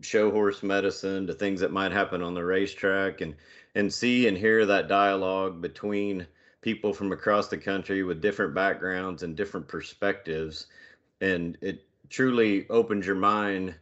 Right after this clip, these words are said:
to a lot of different things, and, you know, allows you to kind of work through some of those situations without being in the heat of battle. And so I've, I've really appreciated that session, and it continues to grow, and it's something that I would recommend to,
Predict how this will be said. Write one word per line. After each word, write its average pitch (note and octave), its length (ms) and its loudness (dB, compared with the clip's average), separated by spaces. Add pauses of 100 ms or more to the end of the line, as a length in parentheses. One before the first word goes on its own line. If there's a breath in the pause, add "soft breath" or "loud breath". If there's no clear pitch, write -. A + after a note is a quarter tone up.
(100)
to F#2 360 -2
a F#2 60 -6
lot F#2 260 2
of E2+ 80 -6
different F2 360 -2
things, F#2+ 500 -4 (320 soft breath)
and, D#2 420 -4
you G2 120 -6
know, E2+ 120 0
allows F#2+ 340 4
you G2 80 -2
to F2 60 -6
kind F#2+ 200 -2
of E2 100 -2
work G2+ 320 0
through G#2 440 0 (360)
some G#2 240 -2
of F#2 60 2
those F#2 200 4
situations F#2 920 0 (360 soft breath)
without G#2+ 380 4
being G2+ 220 2
in F#2+ 140 0
the F2 80 -2
heat G2 180 -2
of F2 80 0
battle. E2 460 -2 (160)
And F2+ 200 -10
so F2+ 200 0
I've, G2 240 0 (240)
I've G2+ 140 -2
really F#2 340 2
appreciated E2+ 560 0
that E2+ 200 -2
session, F#2+ 540 -2 (420 loud breath)
and F2+ 140 2
it G2 160 2
continues F#2 540 -2
to F2 80 -4
grow, F2+ 400 6
and F2 100 -2
it's D#2 80 -4
something G2 300 0
that E2+ 100 0
I G2 140 4
would F2+ 140 2
recommend F2+ 600 0
to, D#2 220 -4